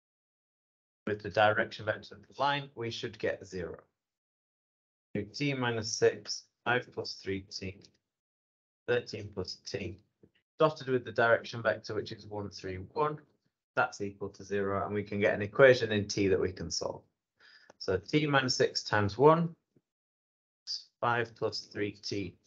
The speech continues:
times three, plus thirteen plus t times one equals zero. Collect up your t's, so you get eleven t. Collect up your numbers, so you get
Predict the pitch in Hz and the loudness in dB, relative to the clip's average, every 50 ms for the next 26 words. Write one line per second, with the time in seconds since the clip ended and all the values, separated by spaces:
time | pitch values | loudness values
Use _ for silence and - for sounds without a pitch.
0 | - - 95 92 90 - - - - - 160 160 160 160 165 - _ _ _ _ | -10 -8 -8 -8 -6 -10 -12 -12 -8 -4 -2 -2 -2 -4 -6 -12 _ _ _ _
1 | _ _ _ _ _ _ _ _ _ _ _ _ _ 101 98 - - - - 127 | _ _ _ _ _ _ _ _ _ _ _ _ _ -10 -10 -10 -10 -2 2 2
2 | 123 123 - - - 107 101 101 - - - - - - 95 90 90 - - 87 | 2 2 -2 -8 -12 -10 -12 -12 -14 -16 -20 -20 -12 -12 -12 -12 -12 -14 -14 -12
3 | 87 90 87 - 90 90 90 87 - - - - _ _ _ - 110 107 - - | -12 -12 -10 -6 -6 -6 -6 -8 -14 -20 -20 -20 _ _ _ -10 -10 -10 -8 -10
4 | 95 90 87 - - 110 110 107 110 110 107 107 107 - _ _ _ _ _ _ | -8 -8 -6 -2 2 2 2 4 2 0 0 -2 -8 -16 _ _ _ _ _ _
5 | _ _ _ _ _ _ _ _ _ _ _ _ _ _ _ _ _ _ _ - | _ _ _ _ _ _ _ _ _ _ _ _ _ _ _ _ _ _ _ 6
6 | 147 160 - - - - - - 117 - - - - 147 151 151 147 147 - - | 6 6 6 4 0 -8 -6 -6 -6 -8 -8 -4 0 2 2 2 2 -2 -4 -6
7 | - - - 117 113 101 110 107 - - 104 107 104 101 95 92 92 92 - - | -6 -4 -4 -4 -2 0 0 2 2 0 0 0 0 0 0 -4 -6 -4 0 0
8 | 143 139 139 131 - _ _ _ _ _ _ _ _ _ _ _ _ _ _ _ | 2 0 0 -4 -8 _ _ _ _ _ _ _ _ _ _ _ _ _ _ _
9 | _ 117 120 123 - - - - 117 - 107 110 117 135 147 147 143 131 127 131 | _ 6 6 6 6 6 2 -2 -2 -2 -2 0 4 4 6 6 6 8 10 10
10 | 135 139 135 135 - - - - 110 107 104 104 101 98 101 - 95 80 - - | 10 10 8 4 2 -2 -6 -2 0 0 2 2 0 -2 0 0 0 0 0 -6